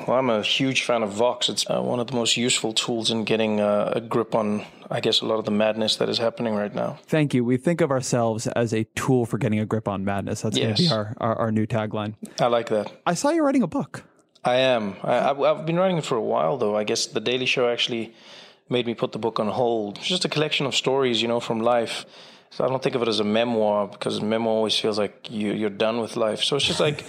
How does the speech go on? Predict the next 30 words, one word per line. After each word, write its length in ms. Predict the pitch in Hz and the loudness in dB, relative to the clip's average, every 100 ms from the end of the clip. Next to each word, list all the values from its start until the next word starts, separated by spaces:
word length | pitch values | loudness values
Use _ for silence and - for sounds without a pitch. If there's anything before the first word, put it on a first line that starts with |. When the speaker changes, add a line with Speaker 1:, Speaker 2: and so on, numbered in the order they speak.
| - | -10
Speaker 1:
<laughs> 180 | - - | -10 -10
it's 160 | - - | -2 0
just 180 | - - | 2 0
me, 280 | 147 139 | 0 0
um, 260 | 127 123 120 - | 0 0 -2 -4
<laughs> 140 | - - | -4 -2
writing 340 | 131 127 135 | -2 0 0
a, 300 | 123 120 117 117 - - - - - | 2 2 0 -4 -20 -20 -20 -20 -10
a 60 | 139 | -8
few 200 | - 151 | -2 0
stories, 880 | - - 131 131 131 127 123 120 - | 0 2 2 2 2 0 0 -2 -2
how 160 | - 123 | 0 0
they 120 | 117 | 0
pertain 600 | - 113 127 120 120 117 | -2 -2 0 0 0 -2
to 240 | - 120 | -2 -2
the 100 | 110 | -2
world 320 | 107 113 117 | 0 2 2
today, 400 | 107 113 117 120 | 0 0 2 2
and, 300 | 117 113 107 | 2 0 -2
you 80 | 117 | -2
know, 120 | 113 | -2
growing 380 | 113 117 117 117 | -2 0 0 0
up 240 | 113 110 127 | -2 -2 -4
in 80 | |
apartheid 460 | 113 - 117 - 117 | -2 0 0 2 0
South 180 | - 113 | 0 2
Africa 480 | 120 120 123 120 113 | 2 0 -2 0 0
with 180 | 107 | -2
my 120 | 113 101 | -4 -2
mom, 500 | 107 117 113 113 | 2 2 0 -4